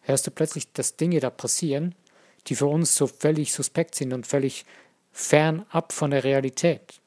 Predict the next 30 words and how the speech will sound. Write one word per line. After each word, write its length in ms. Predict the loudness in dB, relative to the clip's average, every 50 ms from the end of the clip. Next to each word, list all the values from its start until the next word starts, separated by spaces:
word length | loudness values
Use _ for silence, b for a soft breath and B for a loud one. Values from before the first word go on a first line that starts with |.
| _ _ _ _ _ _ _ _ _ _ _ _ _ _ _ _ _ _ _ _ b b b b b b b b b b b -4
Der 160 | -2 0 0 2
eine, 480 | 0 0 2 2 2 2 0 -2 -4 _ _ -20 _ _ _ _ _ _ _ _ _ -16 -12
es 100 | -10 -6
gibt 180 | -8 -4 -2 -2
ein 140 | -2 0 0
Buch, 200 | 0 0 0 -2
ich 140 | -2 -4
weiß 160 | -4 -4 -4 -4
nicht 80 | -4
mehr, 100 | -4 -4
wie 40 | -4
es 120 | -4 -2
heißt, 380 | -2 -2 -2 -2 -4 -4 -6 b b b b b b b b b b b -10 -6
ähm, 600 | -4 -4 -2 -4 -4 -4 -4 -4 -4 -6 -8 -10 _ _ _ _ _ -20 _ -6
wo 200 | 0 2 2 4
der 320 | 4 4 2 2 -2 -6 -4 -2
Autor 400 | -2 -2 0 2 4 4 4 4
schreibt, 600 | 0 -4 -4 -4 -4 -4 -6 _ -16 -16 -16 _ _ _ _ -4
der 100 | -4 0
war 180 | 2 2 2 2
selber 240 | 2 0 0 0 -2
in 80 | -4
Indien, 400 | -4 -4 -4 -2 -2 -2 -2 -2 -8 b b b b b b b b b b b b b b b b _ _ _
dass 180 | -2 0 4 4
er 60 | 4
erlebt 360 | 4 4 2 0 0 0 0
hat, 340 | 0 0 0 -2 -6 -10 -6
wie 220 | -4 -2 -2 -2 -2
ein 160 | -4 -6 -4
Guru, 440 | -2 0 0 2 2 2 0 0